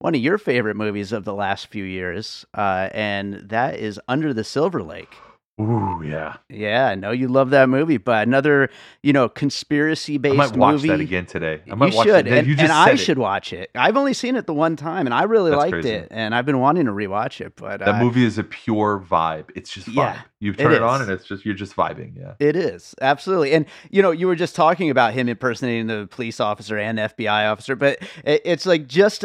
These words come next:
Speaker 1: the, the rabbit hole this guy goes down of just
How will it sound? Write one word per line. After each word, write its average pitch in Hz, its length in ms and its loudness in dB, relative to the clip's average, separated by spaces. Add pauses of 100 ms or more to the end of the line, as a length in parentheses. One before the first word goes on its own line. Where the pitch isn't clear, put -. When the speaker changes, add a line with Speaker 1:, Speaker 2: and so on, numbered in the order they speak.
Speaker 1:
the, 131 640 -4
the 110 420 -8
rabbit 147 520 2
hole 143 280 2
this 127 220 -2
guy 120 240 2
goes 117 400 0
down 104 380 -2
of 104 320 -6
just 117 260 -4